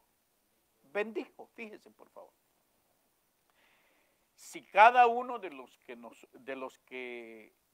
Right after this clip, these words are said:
militamos en el Evangelio, si cada uno de los cristianos,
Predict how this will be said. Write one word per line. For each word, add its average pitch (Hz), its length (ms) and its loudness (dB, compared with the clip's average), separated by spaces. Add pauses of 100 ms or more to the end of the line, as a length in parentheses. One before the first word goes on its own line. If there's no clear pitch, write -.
(280)
militamos 180 1080 -2
en 139 140 -12
el 120 120 -12
Evangelio, 131 760 -8 (680)
si - 200 -20
cada 131 320 -2
uno 135 280 -10
de 117 120 -12
los 110 280 -20
cristianos, 131 840 -10